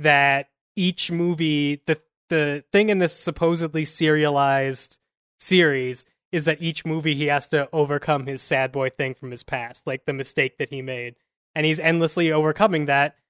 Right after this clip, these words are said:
which is fine, but that's just, like, that could be a serial killer, that could be a doctor, that could be a politician. James Bond is, like, the super spy, sex addict, chauvinist of, uh, like, uh, American and British,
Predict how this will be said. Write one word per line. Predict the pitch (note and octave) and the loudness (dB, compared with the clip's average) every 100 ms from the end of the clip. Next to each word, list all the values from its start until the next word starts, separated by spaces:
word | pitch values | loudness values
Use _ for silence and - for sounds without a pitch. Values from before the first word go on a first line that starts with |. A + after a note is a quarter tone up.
| _ | _
which | B3+ B3+ | -6 -2
is | A3+ | -2
fine, | - - C#4 F#3+ E3 E3 - _ _ | -2 2 4 4 4 0 -8 _ _
but | G3 | 2
that's | A#3+ - | 2 2
just, | C4 - | -4 4
like, | G#3 F#3+ - | 4 4 0
that | E3+ E3 | 0 0
could | F3 | 0
be | E3+ | -2
a | C3 | -4
serial | - G3+ A3 G#3 | -2 2 4 4
killer, | - G3+ G3 G3 G3 F#3 _ _ | 4 2 4 4 2 -2 _ _
that | E3 | 2
could | E3+ | 2
be | C#3+ B2 | -2 -10
a | |
doctor, | A#2+ F#3 G3 F#3+ - G3 F#3+ F#3+ F#3 - _ | 0 6 6 4 2 2 4 4 0 -4 _
that | D#3+ | -2
could | D#3+ | 0
be | D3+ | -2
a | C3 | -4
politician. | - D#3 - - F3+ - F#3 F#3 - _ - | 2 2 2 0 -2 0 -2 -2 -8 _ -2
James | G3 B3+ | 0 0
Bond | F3 F#3+ G#3 | 2 2 2
is, | F3 D#3+ | 0 0
like, | E3 C#3 - | 0 0 -6
the | D3 D#3+ | -4 -4
super | - - F3 D#3+ | -4 -4 -2 0
spy, | D3+ - D#3 D3+ D3 C#3+ C#3 C3+ - | -2 0 4 6 6 2 0 -6 -14
sex | - - D#3+ D#3+ - - | -12 0 2 2 -4 -4
addict, | E3 D#3 D3 C#3+ - | 2 2 2 0 -4
chauvinist | - E3 D#3+ D#3 C#3+ C3+ - - - - | -4 2 2 2 0 -2 -4 -10 -14 0
of, | D#3+ D3+ C#3+ C3+ _ _ | 2 4 0 -6 _ _
uh, | D3+ D#3 | -10 -2
like, | D3 C#3 D3+ | -2 -2 -4
uh, | D#3 C#3 C3 | -4 -4 -6
American | D#3 D3+ D3 D3 D3+ C#3+ C#3+ | -6 -2 -2 -2 -2 -4 -6
and | C3+ | -8
British, | C#3+ C#3+ C#3 - - | -4 -4 -4 -8 -18